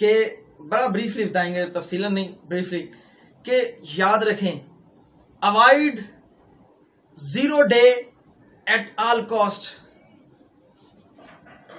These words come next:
आपने कोई दिन अपना खाली नहीं छोड़ना, कोई दिन आपने खाली नहीं छोड़ना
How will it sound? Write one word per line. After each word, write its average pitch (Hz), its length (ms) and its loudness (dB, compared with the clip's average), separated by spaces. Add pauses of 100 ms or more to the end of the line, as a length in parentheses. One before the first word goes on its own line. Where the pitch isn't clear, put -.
(540)
आपने 240 360 2
कोई 285 440 0
दिन 240 260 -2
अपना 240 260 2
खाली 226 380 0
नहीं 254 140 -2
छोड़ना, 175 320 -4 (2250)
कोई 277 300 8
दिन 233 300 -4
आपने 226 600 0
खाली 202 440 -4
नहीं 233 200 -2
छोड़ना 190 560 -4